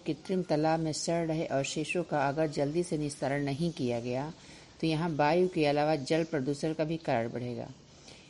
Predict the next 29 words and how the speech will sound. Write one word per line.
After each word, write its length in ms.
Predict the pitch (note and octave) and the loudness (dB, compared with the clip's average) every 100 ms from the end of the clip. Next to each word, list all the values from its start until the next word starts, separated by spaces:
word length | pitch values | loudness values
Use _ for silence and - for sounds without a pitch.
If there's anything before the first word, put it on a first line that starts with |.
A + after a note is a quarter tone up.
| - | -2
विशेषज्ञों 560 | E3+ F#3+ F3+ G3 G3 A3 | 0 2 2 2 2 2
का 100 | G3+ | 2
कहना 320 | F#3 F3+ F#3+ | 2 2 2
है 100 | G3 | 2
कि 80 | F#3 | 0
तालाब 360 | - D#3 E3+ | 2 4 4
में 120 | F3 E3+ | 2 0
पड़ी 220 | E3 E3+ | 0 0
पीओपी 680 | - E3+ D#3+ D#3+ D#3 F#3 F#3 - - | -2 0 4 2 2 -2 -4 -6 -4
और 220 | D3+ D3+ - | -4 -2 0
पेंट 200 | E3+ E3 | 0 0
से 200 | - C#3 | -2 0
बनी 260 | C#3 E3 | 0 -2
प्रतिमाओं 540 | D#3+ C#3+ D3 C#3+ D3 D#3+ | 0 -2 0 0 0 0
को 100 | D3+ | 0
नष्ट 320 | D3 E3 - | 0 -2 -2
करना 320 | C#3+ C#3 D3 | -2 0 0
आसान 300 | C#3+ D3 D3+ | -4 -2 -2
नहीं 320 | C#3+ C3+ C#3+ | 0 0 0
है, 180 | C3 B2+ - | -2 -6 -8
इसलिए 380 | E3 - D#3 D#3+ | -8 -4 0 2
इन्हें 420 | D#3+ E3 D3+ F3 D#3 | 0 0 0 0 0
गड्ढे 380 | C#3+ C#3+ E3 E3+ | 0 0 -2 0
में 240 | D3+ E3 - - B2+ | 0 -4 -8 -10 -2
दबाना 440 | C3+ C#3 C#3 D3 | 0 0 0 0
होगा। 360 | B2+ B2 B2 - - | -2 -4 -6 -10 -4
ऐसा 300 | D3 D#3 F3 | -2 0 0
इसलिए 400 | D#3+ F3+ - F#3 | 0 -2 0 0
कि 160 | F#3 | 0